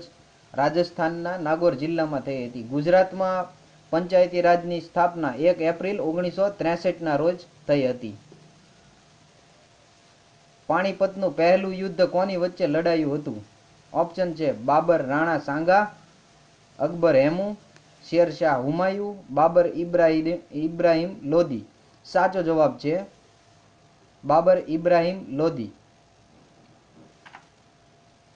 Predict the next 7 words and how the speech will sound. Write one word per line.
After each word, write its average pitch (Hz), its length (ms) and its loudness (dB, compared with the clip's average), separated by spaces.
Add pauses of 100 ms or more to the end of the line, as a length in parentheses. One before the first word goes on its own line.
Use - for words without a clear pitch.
(840)
બંધારણની 170 880 0
કઈ 180 200 2
અનુસૂચિમાં 175 840 -4 (960)
ભારતના 175 480 0
તમામ 175 380 -2
રાજ્યો 170 400 2
અને 170 300 -2